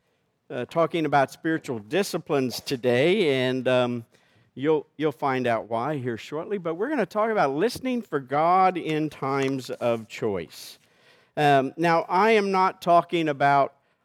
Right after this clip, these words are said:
uh, listening for God when we have to decide about whether or not to beat up our brother or sister, um, or, uh, when we have to decide, "Am I gonna, am I gonna pray or read scripture today, or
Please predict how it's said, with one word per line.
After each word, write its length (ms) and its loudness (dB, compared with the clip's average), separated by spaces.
uh, 420 8
listening 640 2
for 140 -6
God 460 6
when 320 0
we 180 2
have 280 0
to 80 -12
decide 680 4
about 320 2
whether 400 4
or 40 2
not 420 2
to 100 -4
beat 260 2
up 180 2
our 120 2
brother 360 0
or 60 -2
sister, 680 -4
um, 540 4
or, 560 6
uh, 200 4
when 300 0
we 160 2
have 220 2
to 100 -2
decide, 580 4
"Am 140 2
I 80 4
gonna, 400 4
am 140 2
I 80 4
gonna 180 2
pray 540 6
or 140 4
read 240 0
scripture 480 2
today, 560 6
or 180 2